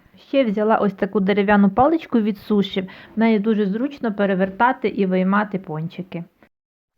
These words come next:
В мене вони ось так гарненько зарум'янилися, поки я готувала шоколад. Розтопила їх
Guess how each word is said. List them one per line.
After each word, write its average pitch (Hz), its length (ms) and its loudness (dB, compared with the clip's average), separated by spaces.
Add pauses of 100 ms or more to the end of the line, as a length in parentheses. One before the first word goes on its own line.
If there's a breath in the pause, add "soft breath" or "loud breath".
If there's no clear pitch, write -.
В 202 140 -12
мене 233 260 0
вони 214 280 0
ось 190 140 -2
так 202 240 -2
гарненько 202 480 0
зарум'янилися, 214 880 0
поки 196 300 -2
я 196 120 2
готувала 196 540 0
шоколад. 196 680 -2
Розтопила 202 640 -2
їх 190 240 -2